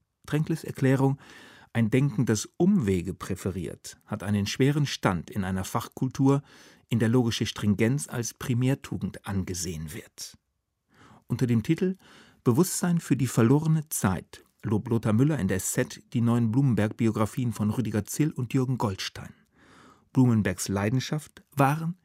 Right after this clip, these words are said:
die Metaphern. Er arbeitete an einer Theorie der Unbegrifflichkeit, für viele ein Widerspruch in sich. Doch Müller stellt klar, Blumenberg zielte nicht auf Ermäßigung begrifflicher Anstrengung oder Flucht in die Anschaulichkeit,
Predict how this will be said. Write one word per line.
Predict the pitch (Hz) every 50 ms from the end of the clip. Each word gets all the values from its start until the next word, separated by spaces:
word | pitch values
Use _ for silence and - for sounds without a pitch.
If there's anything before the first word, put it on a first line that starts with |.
| _ _ -
die | 151
Metaphern. | 147 147 139 - - 104 - - 78 - -
Er | - 123 - -
arbeitete | 117 113 120 120 120 - 127 - 120
an | 117 120 110
einer | 104 104 104 - - - - - - _ _ _ _ -
Theorie | - 135 131 123 123 107 117 151 196 208 208 -
der | - 151 - -
Unbegrifflichkeit, | - 165 139 104 92 107 - - - 101 - - 110 - - - 120 117 127 - - _ _ _
für | - - 139 127
viele | - - 196 180 165 165
ein | 160 139 127
Widerspruch | 143 139 139 120 - - 123 117 -
in | 98 98
sich. | 87 85 82 - - - _ _ _ _ _ _ -
Doch | - - -
Müller | 120 135 139 139 123
stellt | - - - 113 - -
klar, | - 117 117 120 123 127 _ _ - - - - - - - - - - _
Blumenberg | - 151 165 165 165 156 147 143 139 143 -
zielte | - - 160 139 - 131
nicht | 120 135 160 151 - -
auf | 120 104 - - -
Ermäßigung | 117 107 110 117 123 135 170 156 - - 107 90 - 95 87 87
begrifflicher | - 98 - - 110 104 - 107 101 - 123 -
Anstrengung | - 151 180 170 - - - - 107 104 101 95 95 -
oder | - - 113 110 104 92 - - - -
Flucht | - - - 123 123 - - -
in | 117 110
die | 110 107 -
Anschaulichkeit, | - 139 170 170 - - 117 104 104 107 107 - - 123 113 107 -